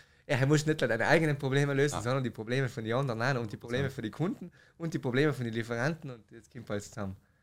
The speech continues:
Speaker 1: Ja. Mm,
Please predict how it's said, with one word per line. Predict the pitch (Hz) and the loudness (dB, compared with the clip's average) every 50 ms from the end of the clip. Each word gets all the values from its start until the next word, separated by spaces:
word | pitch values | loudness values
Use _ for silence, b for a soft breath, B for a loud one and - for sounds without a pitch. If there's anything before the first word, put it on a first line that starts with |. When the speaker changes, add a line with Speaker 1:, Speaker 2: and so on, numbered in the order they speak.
| _ _ _ _ _ _ _ _ | _ _ _ _ _ _ _ _
Speaker 1:
Ja. | - 117 113 117 - - - _ _ _ _ _ _ _ _ _ _ _ _ _ _ _ - - _ _ _ _ _ _ _ _ _ _ _ _ _ _ _ _ _ _ _ _ _ _ _ _ - - - _ _ - | -6 -4 -4 -4 -6 -10 -20 _ _ _ _ _ _ _ _ _ _ _ _ _ _ _ -20 -20 _ _ _ _ _ _ _ _ _ _ _ _ _ _ _ _ _ _ _ _ _ _ _ _ -20 -20 -20 _ _ -14
Mm, | 151 151 147 147 143 143 | -12 -12 -12 -12 -14 -16